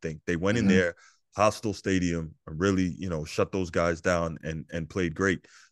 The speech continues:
Speaker 1: Um, thirty-five to six, man. That, that's a tough one, and I did not, I thought Oregon was gonna win.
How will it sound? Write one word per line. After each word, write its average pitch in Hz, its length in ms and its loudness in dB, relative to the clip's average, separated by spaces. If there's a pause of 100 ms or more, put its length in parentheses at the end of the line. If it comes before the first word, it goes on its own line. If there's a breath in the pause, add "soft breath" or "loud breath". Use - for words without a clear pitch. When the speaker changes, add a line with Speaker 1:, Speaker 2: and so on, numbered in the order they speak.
(140)
Speaker 1:
Um, 80 460 -4
thirty-five 98 420 2
to 87 80 -8
six, - 320 -4
man. 80 360 -6
That, 80 280 -2
that's 101 240 0
a 92 60 -10
tough 107 300 -4
one, 95 320 -6
and 82 280 -4
I 107 220 4
did 87 280 -2
not, 87 420 0 (760)
I 113 80 2
thought 143 220 6
Oregon 127 320 4
was 104 120 -2
gonna 92 180 0
win. 127 420 -2